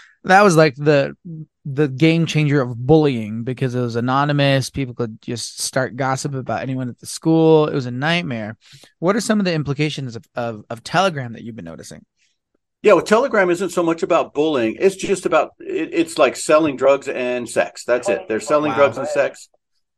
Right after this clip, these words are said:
Speaker 2: And, and that's the biggest thing. I mean, that's, that's plenty.
Speaker 1: <laughs> That, that is, that is plenty. Holy smokes. 'Cause what, what do they advertise as? 'Cause duh, they don't advertise as, "Come here to sell sex and drugs."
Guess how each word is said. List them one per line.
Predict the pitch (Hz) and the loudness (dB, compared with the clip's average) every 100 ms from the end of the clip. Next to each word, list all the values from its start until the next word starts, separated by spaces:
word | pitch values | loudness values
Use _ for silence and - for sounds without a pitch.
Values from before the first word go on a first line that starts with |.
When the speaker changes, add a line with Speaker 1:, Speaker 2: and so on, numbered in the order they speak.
| _ _ - | _ _ 0
Speaker 2:
And, | 131 123 120 | 2 2 -2
and | 131 123 | -2 4
that's | 143 147 - | 4 4 -2
the | - | -4
biggest | 95 139 131 | 0 0 0
thing. | - 131 90 101 | -2 -2 -4 -4
I | 113 | -4
mean, | 104 | -2
that's, | 117 117 - | -2 -4 -4
that's | 127 123 - - | -2 -2 -6 -12
plenty. | - 147 95 - _ _ _ - | 0 0 0 -6 _ _ _ -16
Speaker 1:
<laughs> | 127 | -2
That, | 196 165 147 | 2 2 2
that | 180 | 0
is, | 160 | 0
that | 139 175 190 | 0 2 6
is | 226 180 | 6 4
plenty. | 127 127 110 | 0 -6 -6
Holy | 107 185 202 156 | -2 2 4 2
smokes. | - - 190 170 - - - _ | -4 -4 -2 -2 -4 -20 -20 _
'Cause | - 214 147 _ _ - | 2 4 2 _ _ -2
what, | 175 233 208 | 2 2 2
what | 185 254 | 2 4
do | 277 | 4
they | 220 | 0
advertise | - 185 254 262 165 139 | 2 2 2 0 -4 -4
as? | 120 117 | -6 -6
'Cause | - 196 160 | -2 -2 2
duh, | 180 190 185 | 6 8 8
they | 170 | 6
don't | 180 170 | 0 0
advertise | 165 156 147 156 143 | -2 -2 0 0 2
as, | 151 - _ _ | -2 -4 _ _
"Come | - 220 | 2 4
here | 175 190 | 6 6
to | 220 | 4
sell | - 175 | 2 2
sex | 220 160 - | 2 -2 -2
and | 220 | -2
drugs." | 254 - 147 123 | 2 2 2 -6